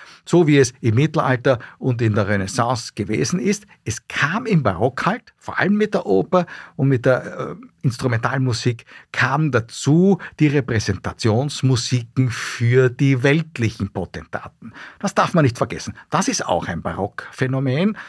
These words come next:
Und dass das dann zusammengeht, dass derselbe, dieselbe Pracht, derselbe Prunk,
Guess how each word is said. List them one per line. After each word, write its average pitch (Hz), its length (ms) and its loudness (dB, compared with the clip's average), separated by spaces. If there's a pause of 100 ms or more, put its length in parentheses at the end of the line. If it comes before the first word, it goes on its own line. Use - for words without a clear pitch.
(220)
Und 135 160 0
dass 185 140 2
das - 160 -2
dann 160 220 0
zusammengeht, 180 880 0
dass - 560 -6
derselbe, 156 1080 4
dieselbe 135 340 0
Pracht, 120 500 -4
derselbe 123 400 0
Prunk, 120 520 0